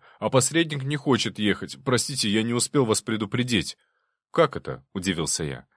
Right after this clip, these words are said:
«Посредник не хочет заработать? Дай-ка мне его номер».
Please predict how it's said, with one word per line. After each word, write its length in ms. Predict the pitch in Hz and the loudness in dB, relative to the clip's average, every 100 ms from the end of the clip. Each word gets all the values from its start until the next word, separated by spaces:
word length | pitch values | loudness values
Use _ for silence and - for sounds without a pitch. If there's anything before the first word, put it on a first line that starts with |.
| _ _ _ - | _ _ _ -6
«Посредник 600 | 87 - 123 127 123 - | -4 0 0 0 -6 -8
не 160 | 98 98 | -4 -2
хочет 340 | - 135 123 | 0 0 0
заработать? 680 | 98 107 107 151 175 107 - _ - | 2 2 4 2 -2 -4 -10 _ -2
Дай-ка 340 | 127 151 160 | 4 4 2
мне 180 | 151 151 | 0 0
его 180 | 147 147 | 2 2
номер». 380 | 147 139 120 | 2 2 0